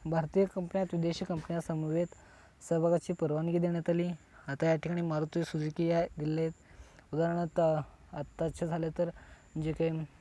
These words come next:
Google-चं गुंतवणूक आहे, Google-चे सीईओ भारताचेच आहेत, परंतु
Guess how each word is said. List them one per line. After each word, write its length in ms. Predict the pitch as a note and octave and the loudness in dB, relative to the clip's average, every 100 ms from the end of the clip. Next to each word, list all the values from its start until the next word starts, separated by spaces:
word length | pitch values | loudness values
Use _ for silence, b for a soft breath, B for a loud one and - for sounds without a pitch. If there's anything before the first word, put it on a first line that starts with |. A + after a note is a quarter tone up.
| - | -6
Google-चं 680 | E3 D#3+ E3 E3 - F3+ E3+ | -2 2 2 0 0 -2 0
गुंतवणूक 440 | D#3+ D#3 F3 F3 | -2 -2 -2 -2
आहे, 220 | D3+ C#3 C3+ C3+ | -2 -4 -8 -8
Google-चे 380 | C#3+ D3 D3 D3 | -6 -4 -4 -8
सीईओ 300 | - D#3 D#3 | -4 -2 -2
भारताचेच 580 | D3+ C#3 E3 D3+ E3+ F3 | -2 -4 -6 -4 -6 -4
आहेत, 220 | D#3+ D#3+ - | -4 -6 -4
परंतु 440 | F3 F3 E3+ C#3+ | -2 -2 -2 -4